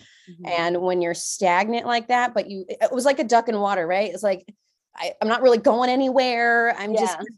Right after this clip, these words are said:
Speaker 2: pedaling, or no, no. The analogy that I use is doing the same load of laundry over and over again. Like, I'm
Speaker 1: Mm.
Speaker 2: doing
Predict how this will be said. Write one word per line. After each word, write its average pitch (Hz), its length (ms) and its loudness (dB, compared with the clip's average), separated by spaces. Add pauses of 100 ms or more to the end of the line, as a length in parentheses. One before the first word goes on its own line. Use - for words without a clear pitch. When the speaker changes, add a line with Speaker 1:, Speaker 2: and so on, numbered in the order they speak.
(140)
Speaker 2:
pedaling, 269 440 -2
or 262 160 4
no, 320 180 0
no. 277 240 -2
The 269 120 -2
analogy 294 380 -2
that 285 80 2
I 269 60 0
use 226 280 -6
is 202 120 -8
doing 226 200 -4
the 214 40 -4
same 262 260 -2
load 254 160 2
of 220 60 0
laundry 196 400 0
over 180 240 -2
and 170 100 -4
over 156 180 -6
again. 143 340 -6
Like, 180 240 0
I'm 262 140 4
Speaker 1:
Mm. 302 60 0
Speaker 2:
doing 240 280 -4